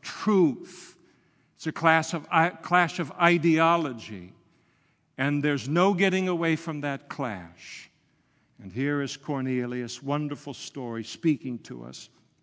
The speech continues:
of the importance of what we've talked about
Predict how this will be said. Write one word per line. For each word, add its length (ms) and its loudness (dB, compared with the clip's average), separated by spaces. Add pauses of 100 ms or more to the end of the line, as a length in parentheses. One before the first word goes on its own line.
(440)
of 300 -6 (320)
the 100 -2
importance 960 -4
of 320 -10 (380)
what 240 -4
we've 260 -4
talked 380 -14
about 300 -10